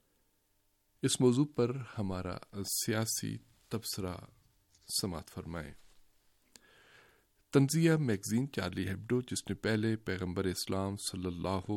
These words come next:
علیہ وآلہ وسلم کے مقدس مقام کی توہین کر کے اسلاموفوبیا کے منصوبے کو آگے بڑھانے کی کوشش کی تھی، اب اس نے آزادی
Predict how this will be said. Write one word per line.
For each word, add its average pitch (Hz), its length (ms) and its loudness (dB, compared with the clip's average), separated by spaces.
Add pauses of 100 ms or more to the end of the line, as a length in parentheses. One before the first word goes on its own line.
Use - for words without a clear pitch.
(160)
علیہ 90 280 -2
وآلہ 90 300 -2
وسلم 98 440 -4
کے - 160 -6
مقدس 98 500 -4 (200)
مقام 101 340 -4
کی 101 260 -6
توہین 101 320 -2
کر - 220 -8
کے - 140 -6
اسلاموفوبیا 98 840 -2
کے - 160 -4
منصوبے 92 680 -4
کو - 180 -4
آگے 87 200 -4
بڑھانے 92 340 -6
کی - 140 -12
کوشش - 420 -6
کی 117 180 -4
تھی، 156 220 -4 (560)
اب 131 160 0
اس 143 160 0
نے 175 120 2
آزادی 104 500 2